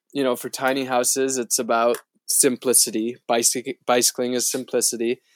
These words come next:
It's about spending less money, oftentimes, in financial freedom, and cycling. You know, the average American spends seven thousand dollars a year on their car, whereas a bike costs,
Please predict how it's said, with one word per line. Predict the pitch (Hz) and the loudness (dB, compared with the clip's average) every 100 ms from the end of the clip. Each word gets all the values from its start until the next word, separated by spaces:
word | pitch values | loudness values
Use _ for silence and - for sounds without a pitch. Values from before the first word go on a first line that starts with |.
| _ _ | _ _
It's | 123 143 | -4 0
about | 139 131 | 2 2
spending | - 139 151 156 | 2 2 2 4
less | 151 151 - | 4 4 0
money, | 135 135 131 139 160 | 0 2 2 0 -2
oftentimes, | - 123 - 135 131 - 131 131 135 | -2 -2 -2 -6 -6 -4 -2 0 -2
in | 123 | -6
financial | - 123 123 123 - 135 | -4 -2 -2 -2 -2 -2
freedom, | 135 120 131 131 | 0 2 2 0
and | 113 - _ _ _ | -4 -8 _ _ _
cycling. | - 139 135 139 131 131 | -2 2 2 2 -2 0
You | 131 | 0
know, | 123 | 2
the | 123 | 2
average | 123 131 127 | 2 2 2
American | 131 123 127 131 | 0 2 0 -2
spends | - 131 123 - | -2 -2 0 2
seven | - 123 127 120 | 2 2 0 -2
thousand | 123 123 120 127 | 2 2 2 0
dollars | 120 123 123 120 | 2 4 2 0
a | |
year | 117 117 120 | -2 0 0
on | 127 | 0
their | 127 | -4
car, | - 113 107 113 | -4 -2 0 0
whereas | 117 107 110 | 2 0 0
a | 107 | -4
bike | 113 110 113 - _ _ _ _ - | -2 -2 -4 -12 _ _ _ _ -2
costs, | 127 123 - - - - | 2 2 0 -2 -2 -4